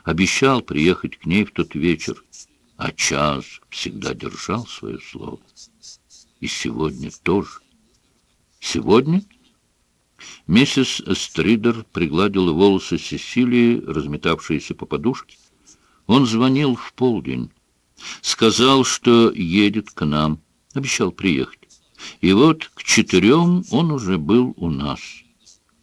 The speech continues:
Мы могли положиться на Чаза". Услышав эти слова, Линли автоматически поднялся на ноги.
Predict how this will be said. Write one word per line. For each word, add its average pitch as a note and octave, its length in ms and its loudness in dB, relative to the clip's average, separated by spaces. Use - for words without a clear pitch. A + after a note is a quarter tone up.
Мы F2 180 2
могли F#2 480 2
положиться D#2 800 -4
на C2 140 -8
Чаза". C2+ 560 -6
Услышав - 640 -8
эти D#2 160 -10
слова, E2+ 500 -4
Линли E2+ 400 -2
автоматически E2+ 880 -4
поднялся - 560 -12
на - 180 -10
ноги. - 240 -12